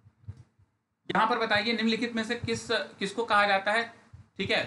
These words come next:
तारों का बुरा प्रभाव, evil influence of the stars, evil influence of the stars, स्पुतनिक, uh, India for a new mutant, अच्छा, new mutant को देने के लिए यहाँ पर Sputnik start किया है, यस, बहुत बढ़िया,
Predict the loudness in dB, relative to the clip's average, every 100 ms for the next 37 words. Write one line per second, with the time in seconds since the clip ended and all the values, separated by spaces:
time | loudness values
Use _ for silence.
0 | -2 2 4 4 2 2 0 0 0 0
1 | -2 -4 0 2 2 0 -14 -20 _ _
2 | _ _ _ _ _ _ -6 -4 0 2
3 | 0 0 -2 -2 -2 2 6 6 4 0
4 | -12 -20 _ 0 4 4 2 0 0 0
5 | 2 2 2 2 -2 4 4 4 0 -8
6 | -6 -10 -4 -2 -2 -4 0 2 2 -2
7 | -12 -20 _ _ _ _ _ _ _ _
8 | _ _ _ _ _ _ _ _ _ _
9 | _ _ _ -20 -20 -20 -12 -8 -8 -12
10 | -18 _ _ -18 -2 0 4 4 6 6
11 | 6 8 6 4 -8 -4 -2 2 4 4
12 | 4 0 4 2 4 4 4 2 0 0
13 | -2 0 0 2 0 2 0 -2 -10 -6
14 | -4 0 0 2 4 2 2 0 2 0
15 | 2 2 4 4 4 2